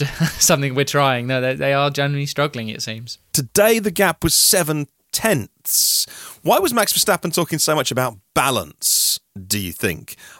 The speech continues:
Speaker 2: after today's session?
Speaker 1: Th-, it seems like the characteristics of these cars, as we know, is, is this is across all teams as well, is, is finding balance within the car, front to rear, is vital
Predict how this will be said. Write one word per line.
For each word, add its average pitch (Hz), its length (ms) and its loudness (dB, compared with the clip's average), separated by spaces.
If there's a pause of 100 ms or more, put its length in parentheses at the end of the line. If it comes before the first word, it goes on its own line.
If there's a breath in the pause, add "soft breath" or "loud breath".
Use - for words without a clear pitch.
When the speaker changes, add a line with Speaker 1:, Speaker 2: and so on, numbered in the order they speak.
(100)
Speaker 2:
after 107 380 0
today's 90 640 -2 (180 soft breath)
session? - 560 -4 (340)
Speaker 1:
Th-, 170 140 -4
it 175 100 0
seems 202 280 2
like 175 80 0
the 160 60 -6
characteristics 143 580 -2
of 127 60 -8
these 131 160 -2
cars, 123 220 -2
as 117 120 -6
we 123 80 -4
know, 123 160 0
is, 120 120 -4
is 143 140 -6
this 123 140 -2
is 120 40 -4
across - 280 -6
all 135 140 -2
teams 113 320 -6
as 113 140 -10
well, 123 180 0
is, 113 140 -4 (380 loud breath)
is 131 100 -6
finding 156 720 0 (280)
balance 113 800 -2
within 131 300 2
the 120 80 -2
car, 113 640 -4
front 127 280 -8
to 120 120 -12
rear, 113 260 -4 (540 soft breath)
is 131 380 0
vital 117 800 -4